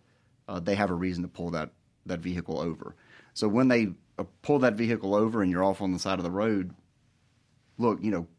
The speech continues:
courtesy is gonna go a long way. It, it always does, but, and that goes both ways, right? So,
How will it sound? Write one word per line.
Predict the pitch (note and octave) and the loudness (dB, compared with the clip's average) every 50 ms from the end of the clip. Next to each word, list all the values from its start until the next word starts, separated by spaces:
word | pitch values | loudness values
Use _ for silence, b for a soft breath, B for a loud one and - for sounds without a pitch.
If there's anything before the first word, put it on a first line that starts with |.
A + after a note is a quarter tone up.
| _ _ | _ _
courtesy | - C#3 C#3 B2+ A#2+ - | 2 4 4 4 2 0
is | G#2+ F#2+ | -2 0
gonna | A2 G#2+ G2+ | 0 0 0
go | F#2+ G2+ G2 | 0 0 0
a | F#2+ | 0
long | F#2+ F#2 F#2+ F#2+ F2+ | 0 0 0 -2 -2
way. | F#2+ G2 F2 - - _ _ _ _ _ _ | -4 -4 -6 -8 -12 _ _ _ _ _ _
It, | - G2+ | -4 -2
it | G#2+ G2+ F#2 G#2+ | 0 0 2 2
always | A2 G#2+ G#2 G2+ F#2+ F2 | 2 2 2 2 0 -2
does, | F#2 F2 C2 - | -4 -4 -4 -6
but, | - F2 - | -8 -6 -4
and | F2+ G#2+ | -2 0
that | G#2+ G2 | 0 0
goes | F#2+ G2+ G2 | -2 -2 -2
both | F2 F#2 G2 G2+ F#2+ - | -2 -2 -4 -4 -4 -6
ways, | E2 C#2 D2 D#2+ F2+ | -8 -8 -8 -8 -6
right? | F2 F2 F2 D#2+ - | -6 -6 -6 -6 -8
So, | - - F#2 F#2 F2+ | -6 -6 -6 -6 -6